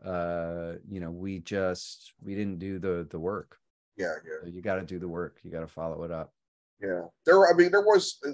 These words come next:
Speaker 2: something, I, I don't, I, I know it sounds vague, but it's like there was something very American sounding about Toad the Wet Sprocket. Uh, I, I think you guys could have
Speaker 1: Yeah.
Speaker 2: worked in the U K really,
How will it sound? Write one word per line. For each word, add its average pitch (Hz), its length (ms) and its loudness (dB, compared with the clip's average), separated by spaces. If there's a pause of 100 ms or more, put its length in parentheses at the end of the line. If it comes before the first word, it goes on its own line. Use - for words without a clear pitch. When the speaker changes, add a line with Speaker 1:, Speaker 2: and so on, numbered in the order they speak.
Speaker 2:
something, 131 580 2 (280)
I, - 280 -10
I - 40 -14
don't, 107 240 -4
I, 95 280 -10
I 95 80 -6
know 98 120 -6
it 92 60 -10
sounds - 480 -8 (520)
vague, 92 380 -4 (120)
but 90 100 -2
it's 85 180 -12
like 90 160 -4
there 98 100 -2
was 107 140 -8
something 113 320 -4
very 90 320 -2 (160)
American 90 580 -4 (320)
sounding 87 440 -6
about 80 280 -6 (300)
Toad 92 180 -2
the 92 80 -6
Wet 85 220 -6
Sprocket. 85 460 -4 (140)
Uh, 73 60 -4
I, 80 360 -4 (120)
I 110 80 -6
think 151 140 -6
you 123 60 -8
guys 117 200 4
could 87 140 -4
have 131 140 -2
Speaker 1:
Yeah. - 20 -10 (480)
Speaker 2:
worked 120 240 6
in 110 80 -8
the 104 100 -6
U 113 160 0
K 110 300 4
really, 92 480 -4